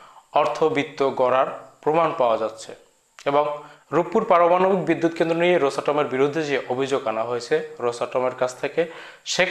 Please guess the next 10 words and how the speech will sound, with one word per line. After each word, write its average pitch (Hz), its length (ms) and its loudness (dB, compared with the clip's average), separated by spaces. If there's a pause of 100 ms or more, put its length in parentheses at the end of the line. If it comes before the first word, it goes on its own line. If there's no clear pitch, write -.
পরিবার 156 460 0 (220)
অর্থ 147 260 -2
আত্মসাৎ - 480 -2
করেছে 127 420 -2 (300)
এই 123 60 -8
প্রকল্পের 127 500 -4
কথা 135 260 -2
বলে 156 220 0
এবং 135 260 0 (240)
সেটা - 500 0